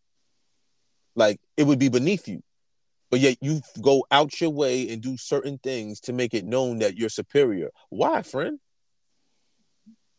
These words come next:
If you ill, you ill. That's why I'm saying, like, racism don't make sense to me because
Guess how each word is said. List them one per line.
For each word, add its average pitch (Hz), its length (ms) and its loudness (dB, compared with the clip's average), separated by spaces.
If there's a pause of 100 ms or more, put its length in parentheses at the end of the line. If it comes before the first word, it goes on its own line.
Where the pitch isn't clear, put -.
(200)
If 131 100 -2
you 202 200 0
ill, 233 260 4
you 202 240 -4
ill. 285 360 0
That's 170 200 0
why 190 80 2
I'm 180 80 2
saying, 180 240 -2
like, 156 160 2
racism 170 420 0
don't 160 160 2
make 151 160 -2
sense 165 300 -6
to 143 100 -6
me 117 140 -4
because 113 420 0